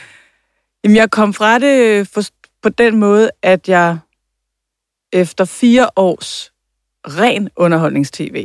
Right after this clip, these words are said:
fredagsunderholdning, Melodi Grand Prix, alt muligt, tænkte, okay, øh, det var jo egentlig journalist, jeg var uddannet til at blive, og det er faktisk også det, der interesserer mig, og hvis jeg skal ud af det her i live, og før der står tatoveret i min pande,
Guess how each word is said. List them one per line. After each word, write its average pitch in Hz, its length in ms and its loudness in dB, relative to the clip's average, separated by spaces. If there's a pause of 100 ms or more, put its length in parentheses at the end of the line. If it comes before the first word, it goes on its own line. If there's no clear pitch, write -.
(720)
fredagsunderholdning, 170 880 -2
Melodi 190 320 0
Grand 180 320 -2
Prix, 165 300 -6 (400)
alt 208 240 2
muligt, 170 400 -2 (460)
tænkte, 175 320 0
okay, 156 320 0 (300)
øh, 185 60 4 (260)
det 185 80 0
var 180 120 2
jo 196 80 2
egentlig 180 240 -4 (240)
journalist, 175 420 -4
jeg 180 80 0
var 165 140 2
uddannet 180 420 0
til 175 80 -2
at 156 100 -2
blive, 185 220 0
og 175 40 -2
det 170 60 -2
er 170 100 -2
faktisk 170 240 -4
også 175 140 2
det, - 80 -6
der 170 60 2
interesserer 165 500 0
mig, 185 140 -2
og 165 60 -2
hvis 165 140 -4
jeg 180 120 2
skal 202 340 2
ud 202 120 2
af 180 100 4
det 180 100 0
her 175 100 2
i 165 80 2
live, 175 360 0 (500)
og 170 100 -4
før 190 320 0 (500)
der 165 80 0
står 170 400 -2 (260)
tatoveret 180 600 0
i - 20 0
min 170 160 -2
pande, 170 420 0